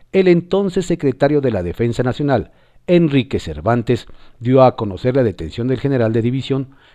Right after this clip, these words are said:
Jesús Gutiérrez Rebollo, zar antidrogas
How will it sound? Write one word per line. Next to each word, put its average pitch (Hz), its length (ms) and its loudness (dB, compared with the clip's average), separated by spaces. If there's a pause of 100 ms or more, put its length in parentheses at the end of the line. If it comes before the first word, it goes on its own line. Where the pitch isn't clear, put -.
Jesús 180 440 0
Gutiérrez 123 520 0
Rebollo, 90 420 -4 (480)
zar 139 400 0
antidrogas 98 760 -4